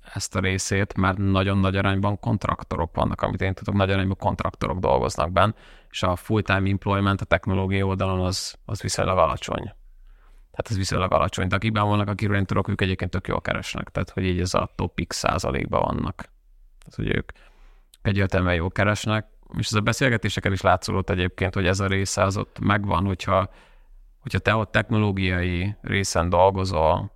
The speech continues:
um, akkor egy, alapvetően egyébként itt mindenki elmondta itt egymástól függetlenül, hogy jó életük van, tehát nem extrém a stresszfaktor. Amikor leépítésekről lehet például olvasni, ez tipikusan nem fe-, nem őket érinti.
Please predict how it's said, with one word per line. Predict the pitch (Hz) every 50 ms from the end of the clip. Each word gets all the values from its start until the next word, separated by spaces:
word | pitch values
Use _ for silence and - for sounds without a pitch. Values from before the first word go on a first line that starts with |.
| - -
um, | - 98 95 92 92 92 92 92 95 - -
akkor | - - - - 101 95
egy, | 95 95 92
alapvetően | - 92 95 - - 92 - 95 92
egyébként | 92 95 95 - - 95 -
itt | 98 -
mindenki | - 101 104 95 92 -
elmondta | 85 87 87 82 85 92 - -
itt | 98 - _ - - - - _ - -
egymástól | - 95 95 92 92 - - 104
függetlenül, | 95 - 98 98 98 101 90 - 95 92 92 92
hogy | 95 95 92
jó | 98 101 107 -
életük | - 64 60 67 - - - -
van, | - - 71 73 80 95
tehát | - -
nem | - 87 90 90 87
extrém | - - - - - - - - -
a | - -
stresszfaktor. | - - - - 101 - - - 107 98 - - - 98 92 95 95 101 - - - - - - - - - - - - - - - - _ -
Amikor | - 98 104 101 - - 95 98
leépítésekről | 98 98 98 98 98 98 92 - 107 95 - 98 95 - 101 92 - 95 92
lehet | 92 95 92 90 -
például | - 98 90 90 90 90 87 90 90 90
olvasni, | 92 92 90 92 - - 95
ez | 92
tipikusan | - 95 92 98 - 92 - - 92 90
nem | 90 92 90 90 92 90 87 87
fe-, | 95 - - -
nem | - 101 95 90 92
őket | 87 82 - - - - -
érinti. | - - 50 50 50 50 - - - - -